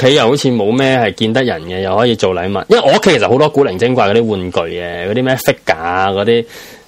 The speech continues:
嗰啲好撚多嘅，我屋企係。噉但係屌你老味，即係盲嘅都知啊，就係如果我送我 figure 出去就仆你個街，係屋企唔撚要嗰，嗰，嗰隻，嗰隻公仔送畀人啦，咁好肉酸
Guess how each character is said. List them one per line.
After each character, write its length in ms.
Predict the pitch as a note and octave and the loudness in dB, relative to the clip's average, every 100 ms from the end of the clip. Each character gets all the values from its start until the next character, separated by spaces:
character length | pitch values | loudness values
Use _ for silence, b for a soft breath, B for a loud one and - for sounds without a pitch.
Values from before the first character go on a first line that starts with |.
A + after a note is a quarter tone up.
| _ A2+ | _ -2
嗰 40 | |
啲 80 | A#2+ | 0
好 80 | A2+ | 2
撚 220 | A2+ A2+ | 2 2
多 180 | A#2 A2+ | 2 4
嘅， 40 | G2+ | 2
我 80 | F#2+ | 0
屋 60 | G#2+ | 0
企 80 | A2 | -2
係。 240 | G#2 F#2 | 0 0
噉 80 | C3 | 0
但 160 | B2+ G2 | 0 0
係 20 | |
屌 340 | F#2+ A#2 A2+ | 0 2 2
你 60 | G2 | 0
老 120 | G2 | -2
味， 200 | F#2 G#2 B B B _ | -2 -6 B B B _
即 100 | D#3+ | 0
係 120 | B2 B - | 0 B -2
盲 280 | F#2 F#2 G#2+ | 0 2 2
嘅 80 | B2 | 4
都 80 | D#3 | 2
知 180 | D#3 D#3 | 2 2
啊， 80 | C#3+ | 2
就 100 | A#2 | 2
係 280 | G2 G#2 F#2+ | 2 2 0
如 80 | A2 | 2
果 100 | C#3 | 2
我 60 | A#2 | 2
送 200 | B2 A2 | 0 0
我 80 | A2 | 2
figure 320 | C3+ - - | 0 -2 -6
出 140 | - | 0
去 140 | B2 A2 | 2 2
就 100 | G2 | 0
仆 180 | - - | 0 0
你 80 | A#2 | 2
個 120 | G#2 | 2
街， 80 | G2+ | 2
係 340 | A#2+ A2 G2+ - | 2 2 0 -2
屋 100 | - - | -8 0
企 100 | A#2+ | 0
唔 120 | A2 | 2
撚 200 | F2 F#2+ | -2 0
要 140 | A#2 A2 | 2 2
嗰， 220 | G#2 A2 | 2 0
嗰， 200 | A2 A#2 - | 0 -2 -4
嗰 160 | - A2 | 0 0
隻， 120 | A#2 G#2 - | 2 2 2
嗰 80 | A2+ | 2
隻 140 | A2+ | 2
公 240 | - A#2+ A2+ | 0 -2 0
仔 120 | G#2+ | 0
送 200 | G#2 G2 | 0 -2
畀 80 | G#2+ | 0
人 180 | F2+ | -2
啦， 220 | F2 G#2 A2 | -2 -2 0
咁 60 | |
好 120 | G2+ | 0
肉 120 | G#2+ - | -2 -4
酸 220 | - A2 | -4 -4